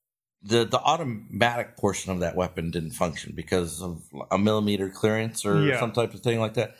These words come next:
Speaker 1: What
Speaker 2: So if, let's just get that clear. If that thing did work, more people would be dead right now.
Speaker 1: Yes, yeah. But th-, going back to the hundred and fifty dollar printer,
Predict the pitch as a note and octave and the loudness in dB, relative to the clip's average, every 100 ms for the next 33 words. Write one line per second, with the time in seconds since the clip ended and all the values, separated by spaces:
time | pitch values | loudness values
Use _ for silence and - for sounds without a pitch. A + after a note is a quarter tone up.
0 | _ _ _ _ - C3+ C#3 - - F3 | _ _ _ _ -2 0 0 -4 -2 0
1 | E3+ - G#3+ G#3+ - _ - F3+ F#3 F#3 | 0 2 0 0 -10 _ -18 -16 0 0
2 | A3 F3 F#3 D#3 A#2+ - F3 B2 D3 C3+ | 0 0 0 0 -2 2 2 2 0 0
3 | D#3+ D#3+ E3 C3+ A#2+ F3+ F#3+ C3+ A#2+ C3 | 0 0 -2 -2 2 2 2 2 -2 0
4 | C3 C#3+ C#3+ C3+ B2+ A#2+ A#2 A2+ A2+ A2 | 0 0 0 0 0 0 -2 0 0 -2
5 | A#2 B2 A2 - _ _ G2 F#2+ - - | -8 -8 -12 -14 _ _ -2 -2 -2 -12
6 | - E2+ G2 - _ _ _ _ _ _ | -10 -8 -8 -10 _ _ _ _ _ _
7 | _ _ _ - B2+ A2 - _ _ _ | _ _ _ 2 4 2 -8 _ _ _
8 | _ _ _ G2+ C#3 B2+ - E3+ E3+ D#3 | _ _ _ -6 -6 0 4 4 4 0
9 | D3 C3 B2 C#3 B2+ A#2 B2+ A2+ G2+ E2+ | 0 -2 -2 -2 -2 -2 -2 2 2 2
10 | - G#3+ G#3 G2 - | 0 -2 0 -4 -6